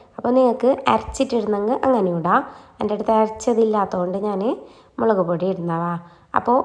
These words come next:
മുളക് പൊടി എന്ന് വെച്ചെങ്കിൽ, ഏ, ഒരു മൂന്ന് ടേബിൾ സ്പൂണോളം ഇട്ടിന്. വലിയ, വലിയ ടേബിൾ സ്പൂണിൽ മൂന്ന് ടേബിൾ സ്പൂണ്. അപ്പോൾ ഇല്ലേ, ചിക്കനില്ലേ, ഇപ്പോൾ എത്ര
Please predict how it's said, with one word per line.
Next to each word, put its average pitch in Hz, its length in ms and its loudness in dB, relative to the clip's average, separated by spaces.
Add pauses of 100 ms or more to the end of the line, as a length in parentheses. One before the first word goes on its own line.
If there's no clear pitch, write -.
മുളക് 226 340 2
പൊടി 226 300 2
എന്ന് 214 140 0
വെച്ചെങ്കിൽ, 190 380 -4 (360)
ഏ, - 20 -4 (300)
ഒരു 208 160 0 (160)
മൂന്ന് 240 320 2
ടേബിൾ 175 320 -2
സ്പൂണോളം 175 440 -4
ഇട്ടിന്. 175 320 -6
വലിയ, 196 280 -2 (640)
വലിയ 226 400 4 (360)
ടേബിൾ 190 260 0 (100)
സ്പൂണിൽ 175 360 -4 (140)
മൂന്ന് 233 320 0
ടേബിൾ 170 300 -4
സ്പൂണ്. 175 340 -4 (580)
അപ്പോൾ - 180 6
ഇല്ലേ, 214 160 6 (380)
ചിക്കനില്ലേ, 269 540 6
ഇപ്പോൾ 196 180 2
എത്ര 214 240 4